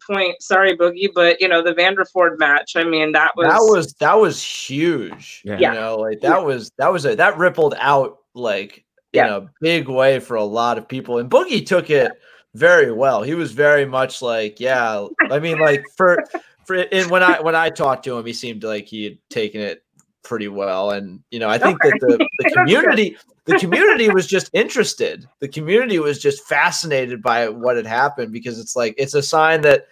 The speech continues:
Speaker 1: Yeah.
Speaker 2: the game in M M A, like, the jiu-jitsu game in M M A is still there. Like, a lot of people love to talk about that the pure
Speaker 1: Uh-huh.
Speaker 2: jiu-jitsu guy is
Speaker 1: Yeah.
Speaker 2: gone. And that's true, but the, the skills are still there. There's still a ho-, lot of high-level talent.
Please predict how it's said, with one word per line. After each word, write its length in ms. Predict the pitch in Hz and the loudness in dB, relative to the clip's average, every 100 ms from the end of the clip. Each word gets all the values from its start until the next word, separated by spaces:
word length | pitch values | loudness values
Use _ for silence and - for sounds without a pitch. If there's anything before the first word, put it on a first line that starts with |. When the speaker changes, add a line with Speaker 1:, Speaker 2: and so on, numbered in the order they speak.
| - | -4
Speaker 1:
Yeah. 360 | 185 170 - 135 | -2 0 0 0
Speaker 2:
the 120 | 127 - - | -4 -8 0
game 640 | 160 185 190 165 147 139 135 | 2 4 2 2 0 -4 -8
in 200 | 131 127 | -8 -4
M 240 | 131 131 | -2 -2
M 120 | 127 | -4
A, 60 | 123 | -4
like, 140 | 123 | -4
the 80 | 120 | -6
jiu-jitsu 460 | 113 123 170 175 156 | -14 -6 -6 -4 -2
game 260 | 147 139 | 0 0
in 100 | 127 | -2
M 180 | 131 127 | -4 -4
M 140 | 120 | -4
A 220 | 120 123 107 | -2 0 0
is 160 | 98 | -2
still 280 | - 120 101 | -4 -2 -2
there. 420 | 101 87 78 - - | -4 -6 -8 -12 -8
Like, 160 | 110 110 | -6 -2
a 40 | |
lot 220 | 120 127 | 2 2
of 80 | 127 | 2
people 240 | 127 117 117 | -4 -4 -4
love 160 | 113 | -4
to 60 | - | -4
talk 320 | 117 107 107 | -2 -2 -2
about 240 | 107 104 | -2 -2
that 120 | 107 104 | -2 -10
the 60 | |
pure 240 | - 123 117 | -10 -8 -8
Speaker 1:
Uh-huh. 320 | - - 190 | -10 -8 -6
Speaker 2:
jiu-jitsu 340 | 110 110 120 | -6 -6 -4
guy 380 | 110 101 101 95 - _ _ _ _ | 0 2 2 0 -4 _ _ _ _
is 180 | 117 101 | -6 -2
Speaker 1:
Yeah. 160 | - 147 | 0 0
Speaker 2:
gone. 180 | 113 107 | -2 -2
And 100 | 170 | -2
that's 180 | 233 - | -2 -4
true, 560 | - 202 143 110 110 _ _ _ _ | -4 0 2 0 -4 _ _ _ _
but 460 | 170 156 139 135 _ | -2 2 2 0 _
the, 160 | 123 143 143 123 | -2 -2 -2 -8
the 100 | 143 | -6
skills 480 | 139 - 302 349 180 | -6 -6 -4 -2 -2
are 60 | 156 | -4
still 280 | - 147 127 | -2 0 2
there. 220 | 156 147 | 0 0
There's 140 | 113 | -2
still 160 | - 175 | -2 0
a 60 | 139 | 0
ho-, 220 | 127 131 | 0 0
lot 200 | 151 156 | 2 0
of 80 | 120 | -2
high-level 800 | - - 139 143 135 135 123 107 | -10 -6 -2 0 0 -2 -2 -8
talent. 500 | - 123 120 85 | -10 -6 -6 -8